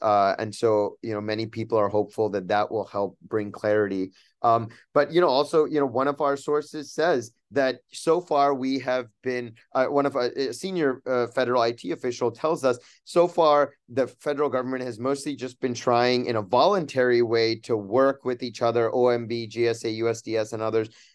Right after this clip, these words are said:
to get stuff done and, and implement digital modernization. And they're saying,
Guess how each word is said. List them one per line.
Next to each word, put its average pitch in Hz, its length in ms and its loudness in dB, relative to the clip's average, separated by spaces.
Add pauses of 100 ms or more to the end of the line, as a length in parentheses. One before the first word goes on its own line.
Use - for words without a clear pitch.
(160)
to 123 320 2 (260)
get 135 360 4 (260)
stuff 120 460 -2
done 127 480 -2
and, 113 460 -6
and 113 200 -4
implement 120 460 0
digital 113 300 0
modernization. 110 720 -2
And 110 160 -6
they're 110 100 2
saying, 117 600 -2